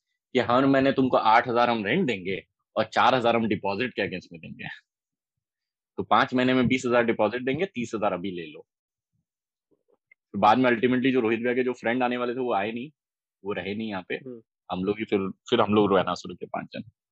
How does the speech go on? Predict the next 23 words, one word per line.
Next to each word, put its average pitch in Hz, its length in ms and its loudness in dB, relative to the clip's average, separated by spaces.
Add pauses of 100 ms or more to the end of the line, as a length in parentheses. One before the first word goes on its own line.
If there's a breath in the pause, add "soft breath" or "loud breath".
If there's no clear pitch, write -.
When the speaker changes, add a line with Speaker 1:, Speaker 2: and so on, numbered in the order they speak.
(1040)
Speaker 1:
उसके 104 300 2
बाद 110 180 4
में 110 80 -2
फिर 101 120 0
वहां 95 160 4
से - 120 -6
नागतला 101 420 0
शिफ्ट 123 240 -4
हुए। 120 100 2
नागतला 143 460 2
में 156 120 -2
तो, - 280 -4
मतलब, 143 200 2
I 131 240 4
still 151 220 0
remember 135 440 0 (1300)
seventeenth 147 540 2
of 127 180 0
June 123 300 -4
two 135 260 -6 (100)
thousand 127 360 -4
and 165 280 -6 (400)
seven 101 220 0